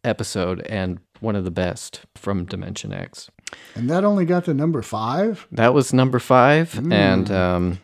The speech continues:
Speaker 2: So
Speaker 1: but
Speaker 2: what was number four?
Speaker 1: there, it must be better.
Speaker 2: Uh, <laughs> well, let's see. I may not agree, <laughs> but let's see.
Speaker 1: Okay, so this one is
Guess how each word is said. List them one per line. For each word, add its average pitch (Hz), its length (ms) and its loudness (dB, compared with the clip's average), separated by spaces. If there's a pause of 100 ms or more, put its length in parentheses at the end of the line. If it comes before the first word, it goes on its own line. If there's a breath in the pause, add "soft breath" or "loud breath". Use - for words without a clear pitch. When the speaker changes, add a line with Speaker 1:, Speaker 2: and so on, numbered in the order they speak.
Speaker 2:
So - 220 0
Speaker 1:
but 113 40 -4
Speaker 2:
what 147 360 -4
was 123 200 -8
number 123 340 -8
four? 127 540 -18 (120)
Speaker 1:
there, 107 180 0
it 107 160 -4
must 104 320 -4
be 110 100 -2
better. 110 480 -4
Speaker 2:
Uh, 117 260 -8 (140)
<laughs> - 140 -18
well, 131 220 -6
let's 135 200 -4
see. 160 500 -2 (340 loud breath)
I 196 120 6
may 220 180 10
not 196 220 10
agree, 175 400 4
<laughs> - 260 -8
but - 260 -4
let's - 140 -10
see. - 460 -6 (340 loud breath)
Speaker 1:
Okay, 101 300 -2
so - 160 0
this 156 260 4
one 151 220 4
is 131 380 2